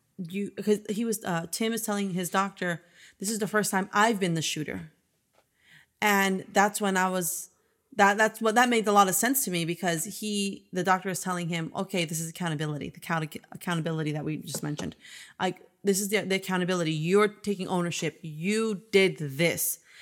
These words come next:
Because come to find out that this whole entire time, since he's been a child at ten years old, he's been saying, "No, it's not me. It was the mirror, the mirror, the ghost, the strangers, the people, whatever it is. It's always been something else."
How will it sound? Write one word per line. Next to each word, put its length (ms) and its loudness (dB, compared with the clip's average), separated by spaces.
Because 340 0
come 220 -2
to 100 -4
find 300 0
out 380 4
that 140 -6
this 160 -6
whole 500 -2
entire 520 -2
time, 520 0
since 280 -2
he's 220 -2
been 160 2
a 60 0
child 360 0
at 160 -6
ten 240 -4
years 240 -2
old, 340 -2
he's 320 -2
been 140 0
saying, 400 0
"No, 260 2
it's 180 0
not 240 2
me. 240 2
It 80 -2
was 220 0
the 80 0
mirror, 680 0
the 60 -8
mirror, 580 0
the 80 0
ghost, 480 0
the 60 -6
strangers, 640 0
the 80 -6
people, 420 -2
whatever 380 2
it 80 2
is. 240 0
It's 160 0
always 220 6
been 140 -2
something 360 0
else." 280 -4